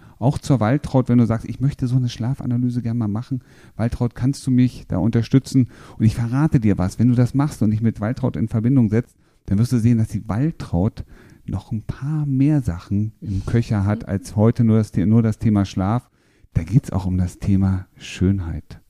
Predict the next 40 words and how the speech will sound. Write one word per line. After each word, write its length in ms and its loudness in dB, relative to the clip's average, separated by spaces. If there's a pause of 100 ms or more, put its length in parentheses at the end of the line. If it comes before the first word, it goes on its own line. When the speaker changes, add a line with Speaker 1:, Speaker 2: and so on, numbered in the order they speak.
(260)
Speaker 1:
weil 280 -8 (280)
Schönheit 640 2 (100)
kommt 200 0
natürlich 380 0
so 80 2
ein 60 0
bisschen 300 2
von 180 4
außen, 380 2
aber 160 4
manchmal 320 2
auch 80 -2
von 180 0
innen. 240 2
Und 200 4
wenn 120 4
du 80 4
Speaker 2:
Mhm. 60 2
Speaker 1:
dann 220 -2
auch 120 -2
noch 140 0
einen 80 0
Spezialisten 720 -2
hast, 240 -4
eine 200 0
Spezialistin 800 0
wohlgemerkt, 520 2 (680)
die 220 6
beides 420 -4
miteinander 360 -2
kombinieren 520 -2
kann, 160 -4
nämlich 200 -4
die 80 -8
Schönheit 240 -8
von 120 -10
innen 220 -2
und 160 -2
von 180 -6
außen, 540 -4